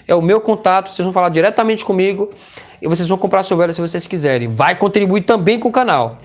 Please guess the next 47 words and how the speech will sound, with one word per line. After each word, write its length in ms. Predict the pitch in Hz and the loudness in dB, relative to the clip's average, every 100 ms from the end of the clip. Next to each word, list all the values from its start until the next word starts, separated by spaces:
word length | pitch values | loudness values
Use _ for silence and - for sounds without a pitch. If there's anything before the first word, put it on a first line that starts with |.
| - | -6
tá 80 | 127 | -4
certo? 420 | 165 262 262 262 - - - - - - - - - | 0 0 0 -4 -8 -20 -20 -20 -20 -12 -6 -6 -2
Um 120 | 208 | 2
abraço, 420 | 247 220 262 269 | 4 4 2 0
fiquem 260 | - 254 - | -2 -2 0
todos 400 | 208 294 302 247 | 0 0 0 0
com 200 | - 226 | 0 2
Deus. 340 | 185 233 247 | 4 2 0
Segunda-feira 640 | 240 226 196 220 214 214 220 | 0 -2 2 0 2 2 2
estamos 320 | 240 233 226 | 0 2 2
aqui. 320 | 220 175 175 | 0 0 0
Amanhã 320 | 196 220 214 | 2 2 2
tem, 400 | 226 233 208 185 - - - - | 0 -2 -2 -4 -12 -20 -20 -4
é, 260 | 165 180 175 | 0 2 2
vídeo 320 | 160 220 226 | 0 0 2
novo 220 | 214 202 | 2 2
no 80 | 208 | 0
canal. 380 | 196 170 180 196 | 2 2 2 2
Vamos 260 | 190 190 | 2 0
ver 100 | 170 | 0
se 80 | 202 | 0
a 40 | 190 | -2
gente 120 | 185 | -2
coloca 320 | - 190 185 | 0 2 2
uma 120 | 190 | 0
vira 260 | 156 180 202 | 0 0 2
aqui, 240 | 175 202 | 0 -2
que 80 | 208 | -2
foi 120 | - | 0
a 40 | 190 | 0
do 80 | 180 | 0
Serena 300 | 185 180 180 | 0 0 0
que 80 | |
me 80 | 180 | -2
pediu, 440 | 180 190 180 220 226 - - - | -4 -2 -2 -4 -6 -20 -20 -10
pra 100 | 196 | -6
vocês 220 | 175 202 | -4 0
ap-, 260 | 196 196 208 | 0 0 -2
a-, 260 | 190 185 180 | 2 2 2
aprender 420 | 185 240 214 202 | 2 0 2 0
a 40 | |
colocar 680 | 208 202 196 202 202 202 - _ _ _ - | 2 0 2 2 2 0 -10 _ _ _ -2
esta 340 | 196 214 220 | 0 0 -4
vira. 800 | 175 135 151 185 160 120 117 117 _ _ _ | -6 -4 -2 0 0 0 -2 -8 _ _ _
Essa 260 | 147 165 175 | -2 -2 -2
vira 220 | 160 175 | -2 -2
aqui, 420 | 165 180 185 185 | -2 -4 -6 -8